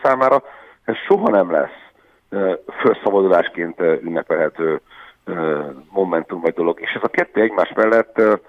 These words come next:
egymás mellett megfér. És nyilvánvalóan vannak olyanok is, akik számára annélkül, hogy mondjuk antiszemiták lennének, vagy fasiszták, a, a, a szovjet gyűrűbe való kitörési kísérlet, az, az mondjuk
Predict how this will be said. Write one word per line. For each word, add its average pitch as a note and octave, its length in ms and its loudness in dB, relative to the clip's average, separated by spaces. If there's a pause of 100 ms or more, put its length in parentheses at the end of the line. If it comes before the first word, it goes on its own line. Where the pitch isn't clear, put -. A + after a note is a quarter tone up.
(360)
egymás B2 340 0
mellett G2 280 0
megfér. D2+ 540 -4
És - 260 -8
nyilvánvalóan D3 480 2
vannak G2+ 140 -2
olyanok F#2+ 300 0
is, - 120 -8
akik - 320 -12
számára B2 300 2
annélkül, A#2+ 520 0
hogy F#2+ 120 0
mondjuk E2+ 280 -8
antiszemiták G2+ 720 -2
lennének, E2 360 -6
vagy D2+ 160 -8
fasiszták, - 680 -4 (680)
a, F#2 240 2 (260)
a, F2+ 120 4
a - 340 -10
szovjet A#2 420 0
gyűrűbe A#2+ 320 2
való F2+ 200 2
kitörési - 540 -6
kísérlet, D3+ 600 -2
az, D#3 120 -2 (920)
az B2+ 180 -2
mondjuk B2+ 340 -8